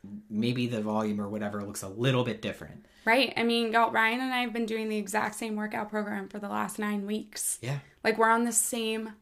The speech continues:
Speaker 2: program.
Speaker 1: Right.
Speaker 2: You know what I mean? And it's not like it's a, you know, a muscle gaining program. And it's not like, "Oh, well, this is just for men, like, women can't do it," or whatever.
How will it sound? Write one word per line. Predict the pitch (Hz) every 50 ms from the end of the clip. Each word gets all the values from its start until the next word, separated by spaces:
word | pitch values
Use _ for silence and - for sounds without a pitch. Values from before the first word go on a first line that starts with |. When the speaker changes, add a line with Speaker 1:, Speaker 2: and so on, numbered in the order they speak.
| _ -
Speaker 2:
program. | - 226 220 214 220 214 208 208 220 233 214 - -
Speaker 1:
Right. | - 196 196 196 - - - - -
Speaker 2:
You | - 254 254
know | 247 247
what | 247
I | 240 240
mean? | 233 226 226 226 220
And | 226 220 220 226
it's | 214 214 - -
not | 247 226 220 220 220 -
like | 226 214 208 208 202 202 202 - - _ _ _ _ _ -
it's | 220 214 - -
a, | 226 214 214 214
you | 214 226 233
know, | 226 220 214
a | 214
muscle | 214 214 214 214 247 226
gaining | 208 214 208 202 202 196 190
program. | 196 202 196 190 196 - - 202 208
And | 208 208 208
it's | 202 208 - -
not | 214 208 208 202 -
like, | - 214 208 208 202 202 - - - - - - - -
"Oh, | - 240 240 240
well, | 226 233 233
this | 220 233 226 226
is | 247 233 220
just | - 226 226 - -
for | 233 220 220
men, | 220 214 208 202 202 202 202 208
like, | 202 202 202
women | 220 220 226 214 214
can't | 214 214 220 233 220 - - 208
do | 226 220 214 208
it," | 202 202 196 185
or | - - 202
whatever. | 196 208 214 220 214 202 202 202 196 196 190 190 190 -